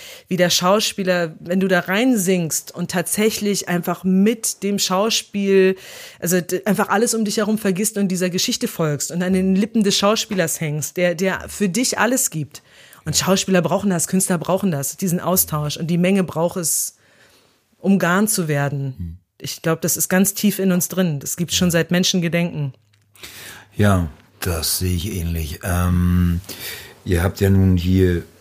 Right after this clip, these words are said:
Speaker 2: das, äh, hat man oft raus, äh, gehört, als Familie was geschaffen. Also du siehst dich als Teil davon,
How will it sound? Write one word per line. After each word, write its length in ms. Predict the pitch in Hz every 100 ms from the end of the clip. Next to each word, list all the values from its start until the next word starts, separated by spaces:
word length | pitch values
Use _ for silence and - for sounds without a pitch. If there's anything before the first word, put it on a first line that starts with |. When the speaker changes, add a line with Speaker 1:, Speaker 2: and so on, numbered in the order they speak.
| -
Speaker 2:
das, 720 | 85 85 90 85 - - - -
äh, 460 | 98 92 90 90 92 - 87 87 87 -
hat 140 | - 101
man 160 | 98
oft 280 | 80 90 -
raus, 360 | 92 95 98 - -
äh, 240 | 101 98 95
gehört, 560 | 90 92 95 98 95 -
als 180 | 101 92
Familie 580 | - 98 95 107 127 113
was 200 | 117 -
geschaffen. 480 | 110 - 107 131 120 - - _
Also 240 | - 92 85
du 120 | 85
siehst 220 | 85 87
dich 120 | 90
als 200 | 92 90
Teil 260 | - 101 107
davon, 600 | 107 101 107 104 101 98